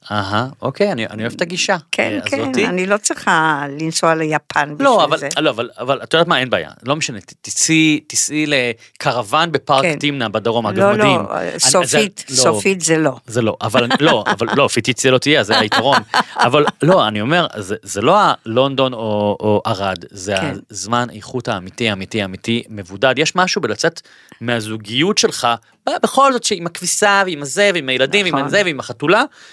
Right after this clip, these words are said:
Speaker 1: ו-, וזה, אפרופו בועה, זה להיות שלושה ימים בבועה, זה חשוב.
Speaker 2: אני כמעט הייתי אומרת שאין לי אומץ לעשות את זה.
Speaker 1: באמת?
Speaker 2: כי אני לא, לא יודעת מה זה, כבר ויתרתי על זה סופית.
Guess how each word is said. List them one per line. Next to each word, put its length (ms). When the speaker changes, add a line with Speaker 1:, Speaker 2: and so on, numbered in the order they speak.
Speaker 1:
ו-, 180
וזה, 180
אפרופו 300
בועה, 380
זה 120
להיות 360
שלושה 380
ימים 200
בבועה, 460
זה 120
חשוב. 640
Speaker 2:
אני 220
כמעט 400
הייתי 280
אומרת 360
שאין 260
לי 160
אומץ 400
לעשות 500
את 100
זה. 120
Speaker 1:
באמת? 280
Speaker 2:
כי 100
אני 240
לא, 180
לא 120
יודעת 500
מה 240
זה, 260
כבר 200
ויתרתי 600
על 120
זה 180
סופית. 880